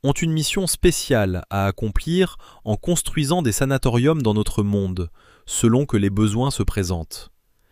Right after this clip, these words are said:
Ces bâtiments seront petits ou grands, selon ce qu'exige la situation et les circonstances du milieu. Notre œuvre doit être dynamique et entourer le monde. La mission du peuple de Dieu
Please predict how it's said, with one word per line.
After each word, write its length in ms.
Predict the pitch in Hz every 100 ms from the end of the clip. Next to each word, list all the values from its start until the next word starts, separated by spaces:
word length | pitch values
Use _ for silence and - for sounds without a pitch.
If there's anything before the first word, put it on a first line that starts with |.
| _ _ _ _
Ces 200 | - -
bâtiments 520 | 101 104 - 104 147 175
seront 400 | - 104 95 92
petits 560 | 143 143 - 131 175 -
ou 120 | 147
grands, 400 | 135 107 95 90 - _ _ -
selon 340 | - 123 135
ce 140 | 156 110
qu'exige 480 | 117 107 107 135 101
la 100 | 95
situation 720 | - - 104 92 - 127 190 - - - 113
et 60 |
les 100 | 110
circonstances 720 | 104 165 - 139 - 170 165
du 100 | 113
milieu. 460 | 117 107 92 90 78 - _ _ _ _ _ _ _ _ _ -
Notre 300 | 101 - 143
œuvre 360 | 160 160 107 -
doit 180 | 107 117
être 300 | 139 - 101
dynamique 720 | 104 156 127 104 101 - - - -
et 140 | 107 113 -
entourer 480 | 170 - 160 143
le 140 | 147 104
monde. 520 | 98 90 85 82 78 - _ _ _ _ _ _ _
La 160 | 101 101
mission 360 | 110 113 156 135
du 140 | 95
peuple 300 | 123 127 107
de 140 | 95
Dieu 380 | 92 101 139 196